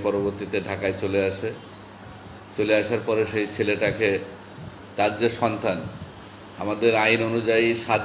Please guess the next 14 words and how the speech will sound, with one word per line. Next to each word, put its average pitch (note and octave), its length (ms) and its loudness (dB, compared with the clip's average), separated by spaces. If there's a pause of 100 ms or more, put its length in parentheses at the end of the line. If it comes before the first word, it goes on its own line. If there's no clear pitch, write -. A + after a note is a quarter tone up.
বছরের A#2+ 480 4 (960)
কোনো A2 180 -2 (120)
ছেলের A2+ 420 8
বয়স A2 360 6
যদি A2+ 200 0 (120)
সাত G#2+ 220 2
বছরের A2+ 360 2
নিচে A#2+ 340 2
হয়, - 260 0 (840)
তাহলে A2+ 260 4
সেই A#2 300 2 (140)
ছেলে A#2+ 360 6 (840)
তার A#2 140 4
মার A#2 260 6